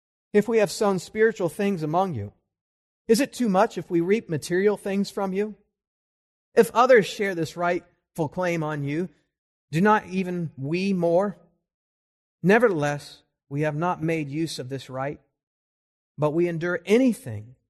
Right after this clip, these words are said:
rather than put an obstacle in the way of the gospel of Christ.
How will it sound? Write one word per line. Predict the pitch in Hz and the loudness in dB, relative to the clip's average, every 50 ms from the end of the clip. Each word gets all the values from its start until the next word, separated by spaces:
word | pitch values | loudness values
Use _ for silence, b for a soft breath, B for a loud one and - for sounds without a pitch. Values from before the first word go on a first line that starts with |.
| _ | _
rather | - 143 160 175 190 190 185 185 | -6 0 2 2 2 2 0 -4
than | 165 175 170 180 175 156 | -8 -8 -6 -6 -6 -8
put | - - - 185 196 196 - _ | -8 -6 -4 -4 -4 -4 -4 _
an | - 139 135 139 | -10 -8 -8 -8
obstacle | - 151 160 170 165 - - - 170 160 175 175 175 165 | -6 -4 -4 -4 -4 -6 -12 -12 -12 -10 -8 -6 -6 -6
in | - 143 139 131 | -6 -6 -6 -6
the | 123 | -6
way | 123 123 143 147 160 165 170 170 165 | -6 -4 -4 -2 -2 -2 -2 -4 -8
of | - 139 123 117 | -10 -12 -14 -12
the | 127 113 | -14 -12
gospel | 117 135 135 143 143 - - - 135 139 | -8 -6 -6 -6 -8 -10 -14 -14 -14 -14
of | 139 - _ | -14 -14 _
Christ. | _ - 151 135 120 110 104 - _ | _ -10 -8 -8 -8 -8 -12 -18 _